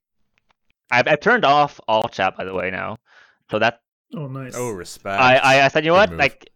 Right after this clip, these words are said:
Speaker 1: it's true. You guys have kind of pointed it out. I, I shouldn't, I shouldn't have that on, uh, because of my tendencies." But if, if,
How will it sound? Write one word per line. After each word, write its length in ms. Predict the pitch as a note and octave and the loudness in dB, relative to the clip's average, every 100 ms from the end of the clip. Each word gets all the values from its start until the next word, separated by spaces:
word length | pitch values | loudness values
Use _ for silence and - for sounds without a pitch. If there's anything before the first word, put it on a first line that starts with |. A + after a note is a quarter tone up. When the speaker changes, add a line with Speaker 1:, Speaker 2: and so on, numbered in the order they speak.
| - | -4
Speaker 1:
it's 240 | D#3+ - | -2 -2
true. 280 | - C3+ C3 | -2 0 2
You 100 | C#3+ | 2
guys 160 | D3 D3+ | 2 2
have 140 | C#3 | 0
kind 200 | B2+ C3 | -2 -2
of 80 | B2+ | -2
pointed 220 | A#2 A2+ | -2 0
it 100 | G#2+ F#2+ | 0 0
out. 260 | F#2+ A2+ - | 0 -2 -2
I, 160 | A2 A2+ | -2 0
I 120 | A#2 | -2
shouldn't, 360 | - B2+ B2+ _ _ _ _ _ _ _ _ _ _ - | -2 -6 -8 _ _ _ _ _ _ _ _ _ _ -6
I 140 | A2+ | -6
shouldn't 220 | - D#3 A#2 | -4 -2 0
have 140 | A2+ | 0
that 180 | A2 - | 0 -2
on, 320 | F#2 F#2 A2 _ _ _ _ _ _ _ - | -6 -8 -12 _ _ _ _ _ _ _ -2
uh, 340 | G2+ F#2+ F#2 | 0 0 -2
because 360 | G2+ A2+ G2+ F#2+ | -2 -2 -2 -4
of 160 | G2 G#2+ | -8 -4
my 120 | F#2+ | -6
tendencies." 640 | - G2 F#2+ A2 B2 - _ _ _ _ _ _ - | -6 -14 -12 -12 -12 -16 _ _ _ _ _ _ 0
But 100 | C3+ | 0
if, 100 | D#3+ | 0
if, 120 | D#3 | -2